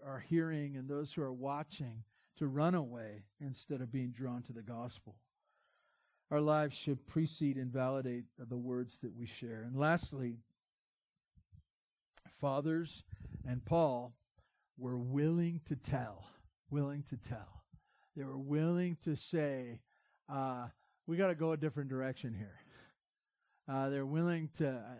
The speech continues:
I, I like to say this, I realize it's a bad picture, but they're, they're willing to put the broom handle in the wheel of progress. They were willing to crash the plane when it needed to be crashed.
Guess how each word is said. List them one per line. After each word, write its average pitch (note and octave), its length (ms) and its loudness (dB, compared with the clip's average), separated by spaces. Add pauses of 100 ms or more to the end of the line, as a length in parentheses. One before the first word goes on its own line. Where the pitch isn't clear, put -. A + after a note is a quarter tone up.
I, B2+ 40 -8
I - 20 -4
like C3 240 -4
to A#2+ 120 -2
say B2+ 180 -4
this, A#2+ 200 -6
I B2 40 -6
realize B2 420 -4
it's B2 200 -10
a - 40 -8
bad A2+ 300 -8
picture, A#2+ 360 -6
but G#2 220 -8 (360)
they're, D#3 260 4 (100)
they're D3+ 260 2
willing D#3 640 2
to C#3+ 120 0
put E3+ 300 0 (100)
the C#3 80 0
broom D#3+ 440 4
handle C3 600 0
in C3+ 120 -4
the C3 80 -4
wheel C#3 360 2
of B2+ 140 -6
progress. C3 800 -2 (1200)
They E3+ 100 6
were D#3+ 160 4
willing F3+ 440 4
to - 120 -4
crash F3 480 4
the D#3 120 0
plane D#3+ 520 2
when C#3+ 160 -2
it C#3+ 100 -2
needed D3 380 2
to D#3 100 0
be C3 120 0
crashed. - 680 0